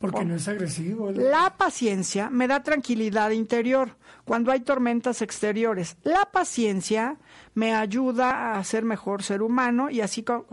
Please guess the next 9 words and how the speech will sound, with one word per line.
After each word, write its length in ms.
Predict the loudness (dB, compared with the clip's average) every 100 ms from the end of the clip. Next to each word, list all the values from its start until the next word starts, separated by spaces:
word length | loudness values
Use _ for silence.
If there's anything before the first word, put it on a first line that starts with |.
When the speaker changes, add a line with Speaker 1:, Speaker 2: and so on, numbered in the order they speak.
| -10 -4
Speaker 2:
comprender 680 | -4 -2 0 2 0 0 -6 -18 -4
que 140 | -2
todos 320 | 2 2 2
fallamos 440 | 0 0 0 0 -2
muchas 360 | -2 -2 -4
veces. 360 | -2 -4 -4 -4
Atrevernos 640 | -2 0 0 2 0 0
a 60 | -2
amar 380 | 0 2 0